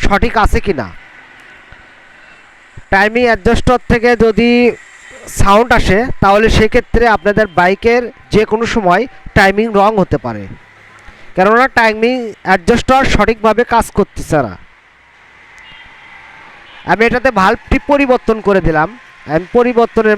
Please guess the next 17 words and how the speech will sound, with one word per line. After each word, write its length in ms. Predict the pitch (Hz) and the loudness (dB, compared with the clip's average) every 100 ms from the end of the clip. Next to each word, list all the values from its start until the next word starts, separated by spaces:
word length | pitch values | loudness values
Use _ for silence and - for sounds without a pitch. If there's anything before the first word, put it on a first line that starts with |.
| 196 | 0
মাধ্যমে 400 | 160 202 202 170 175 185 - 160 | -2 -2 0 -2 -2 -8 -8 -2
ভাল্বটি 320 | 175 - 202 160 | -2 -2 -4 -2
দেখাই, 320 | 151 143 139 190 _ _ _ _ _ _ - _ - - | -4 -6 -8 -12 _ _ _ _ _ _ -20 _ -10 -2
যেটাতে 380 | 180 208 214 226 226 | 0 0 0 0 0
টপ 160 | 220 214 _ _ | -2 -2 _ _
কোম্পানির 500 | 233 220 190 220 220 220 180 | -4 -2 -2 0 2 0 0
ভাল্বটি 380 | 175 196 - 208 190 | 0 0 -4 -4 -2
ইউজ 180 | 208 - - | -4 -4 -2
করা 140 | 220 185 | 0 0
হয়েছে। 300 | 175 - 185 247 - - _ _ - - - - - - - - - | -2 -2 -2 -4 -12 -20 _ _ -20 -20 -20 -20 -20 -20 -20 -20 -4
যেহেতু 300 | 180 190 - 220 | 0 0 0 -2
এটার 220 | - 220 196 | 0 -2 0
গাইড 240 | 175 190 208 - - - 185 | 0 -2 -4 -12 -20 -6 -6
একটা 200 | - 214 214 | -2 -2 0
নতুন 220 | 208 220 214 | 0 0 -2
একটা 160 | - 202 | -2 -4
পুরাতন, 380 | - 240 - 170 | -2 -2 -2 -4